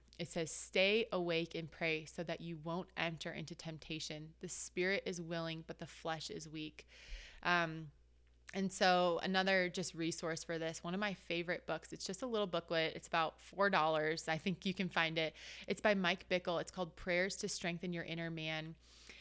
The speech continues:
And, um, this book includes praying for the fear of the Lord in you, to grow in endurance, to increase your trust in the Lord. And it all goes back to, it's all based off of verses that we find.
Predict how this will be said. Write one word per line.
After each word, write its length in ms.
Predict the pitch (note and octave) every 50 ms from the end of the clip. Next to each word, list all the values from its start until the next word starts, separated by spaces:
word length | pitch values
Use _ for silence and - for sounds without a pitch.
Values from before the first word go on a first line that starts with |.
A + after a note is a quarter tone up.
| - - - - - -
And, 600 | - G3+ G3 F#3+ F#3+ F#3+ F#3 F#3 F#3 F#3 F3+ - - - -
um, 560 | - F#3 F3+ F3 E3+ E3 E3 E3 E3 E3 E3 - -
this 160 | - A3+ A3 A3
book 240 | - G3+ F#3 -
includes 420 | F3+ E3+ F3 - F#3+ F3 E3 D#3+ -
praying 360 | - - - F3 E3 D#3 D#3+
for 100 | - F3+
the 100 | D#3+ D#3
fear 200 | - - D#3+ D#3
of 80 | D3+ C#3
the 100 | D#3 D3+
Lord 300 | D3+ F3+ G3 G3+ G#3 G#3
in 180 | G3+ G3+ G3+
you, 540 | G3+ G3+ G3 F#3+ F#3+ F#3+ F#3+ F#3 F#3 F3+ - -
to 200 | - - F#3 E3+
grow 240 | E3 E3+ D#3+ D#3+ D3+
in 80 | D3+ D3
endurance, 720 | C#3 D3 D3+ F3 E3+ F3+ F3+ F3+ F3 F3 E3 E3+ - -
to 140 | - F3+
increase 380 | D#3 - - - D#3+ D#3 - -
your 180 | - - B2+ - - -
trust 400 | - - F#3 F3+ F3 - - F#3
in 80 | F3+
the 100 | F3 E3+ E3
Lord. 380 | E3 E3 E3 D#3+ D#3+ D#3+ D#3 -
And 380 | - F3+ F3+ F3 E3 D#3+ D#3 - - _
it 120 | - G3 - -
all 160 | F3+ F3+ F3
goes 220 | F3 F3+ E3+ E3+
back 260 | - E3+ E3 - - -
to, 140 | - - F3
it's 120 | - -
all 100 | F3 E3+
based 280 | D3 E3 D#3 D3+ - D#3+
off 160 | D3+ - -
of 80 | D#3 D3+
verses 500 | D3 - D3 D3+ - - - - - -
that 160 | - - -
we 100 | D#3 D#3
find. 420 | - - - - - - - E3+